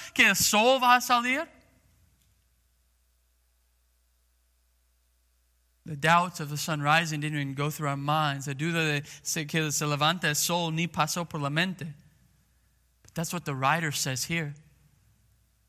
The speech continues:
Pero es lo que dice el autor aquí. It's all gonna go away. Todo se va a ir. It's all gonna be removed. Todo va a ser quitado. The creation of Christ will perish.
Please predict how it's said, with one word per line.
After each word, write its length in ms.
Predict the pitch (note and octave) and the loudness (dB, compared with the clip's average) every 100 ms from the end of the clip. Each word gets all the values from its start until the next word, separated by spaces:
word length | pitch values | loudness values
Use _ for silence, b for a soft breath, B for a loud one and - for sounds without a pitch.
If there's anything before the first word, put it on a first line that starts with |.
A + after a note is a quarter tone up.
| _ | _
Pero 140 | - F#3 | 4 4
es 100 | F3+ | 4
lo 80 | |
que 160 | F#3+ F3 | 2 2
dice 200 | F#3+ F#3+ | 2 4
el 80 | D#3+ | 6
autor 340 | E3 - F#3 | 4 2 0
aquí. 460 | C#3+ - F#3+ F#3 F3 - b b b | 0 -2 -4 -4 -8 -20 b b b
It's 200 | G3 - - | 4 2 2
all 320 | G#3 B3 C4+ | 6 10 10
gonna 180 | C#4 B3+ | 8 8
go 240 | A#3+ A3 | 10 10
away. 240 | G3+ A#3+ G3+ | 12 10 10
Todo 300 | B3+ D4 D#4+ | 6 4 4
se 140 | C#4+ | 6
va 280 | A#3+ C4+ C4 | 12 12 12
a 120 | A#3 | 12
ir. 320 | G#3+ C#4+ C#4+ B B | 10 12 10 B B
It's 200 | B3 B3 - | 6 6 6
all 300 | B3 D#4 F4 | 12 12 12
gonna 160 | F4 E4 | 12 6
be 140 | E4 | 6
removed. 640 | D4+ C4 - E4 D#4 A3+ - | 6 4 4 6 6 4 4
Todo 260 | D4+ F4 | 4 6
va 160 | D4+ D4+ | 6 6
a 40 | |
ser 280 | D4 D4 D4 B B | 6 8 8 B B
quitado. 880 | - C#4+ - - C4 D#4+ B3+ C#3 - - - _ _ _ _ _ _ _ _ B B | 6 6 6 10 12 12 10 0 -4 -20 -20 _ _ _ _ _ _ _ _ B B
The 100 | C#4 | 6
creation 680 | - C#4 A#3+ D#4+ E4+ - F4+ | 6 8 10 10 10 6 6
of 120 | D4 | 6
Christ 560 | - - B3+ B3 B3 A3+ | 4 8 12 12 10 4
will 180 | B3+ B3+ | 2 2
perish. 800 | - C4 C#4 A#3 C#3 - - | 6 12 12 12 6 2 -2